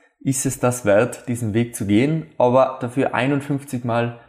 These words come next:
gedacht, ja, der Weg <laughs> ist es wert zu gehen.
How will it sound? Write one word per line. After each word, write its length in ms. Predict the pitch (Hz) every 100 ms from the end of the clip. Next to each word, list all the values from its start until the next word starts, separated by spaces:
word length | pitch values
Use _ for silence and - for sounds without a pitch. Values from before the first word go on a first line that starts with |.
| _ _ _ -
gedacht, 400 | 110 110 - -
ja, 320 | 151 180 - -
der 120 | 110 107
Weg 140 | 117
<laughs> 80 | 113
ist 220 | - -
es 40 | -
wert 260 | 120 147
zu 80 | 139
gehen. 400 | 113 131 131 131